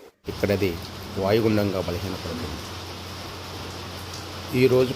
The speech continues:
కూడా ఈ తుఫాను ప్రభావం ప్రధానంగా ఆంధ్రప్రదేశ్లోని మధ్య కోస్తా, ఉత్తర కోస్తా జిల్లాలపైన, తెలంగాణ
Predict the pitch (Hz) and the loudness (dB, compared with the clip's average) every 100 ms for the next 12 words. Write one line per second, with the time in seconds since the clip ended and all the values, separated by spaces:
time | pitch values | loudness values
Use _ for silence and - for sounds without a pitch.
0 | - 120 110 113 - 95 113 120 98 98 | 2 4 6 4 0 0 0 2 0 2
1 | 98 98 101 95 104 101 98 95 82 - | 2 2 -2 0 2 2 2 0 -2 -4
2 | - - - - - - - - - - | -10 -10 -10 -10 -10 -10 -10 -12 -10 -10
3 | - - - - - - - - 104 120 | -10 -10 -10 -10 -8 -8 -8 -4 0 2
4 | 120 113 110 101 101 95 87 - - - | 4 6 6 4 0 0 -2 -6 -8 -10
5 | - 95 101 107 107 98 - 101 92 107 | -8 -4 -2 0 2 0 2 0 2 0
6 | 101 95 - 95 92 98 95 92 90 92 | 0 -2 0 -2 0 2 2 0 -2 -2
7 | 90 - - - - 92 104 107 104 98 | -4 -6 -10 -10 -8 -2 0 2 2 2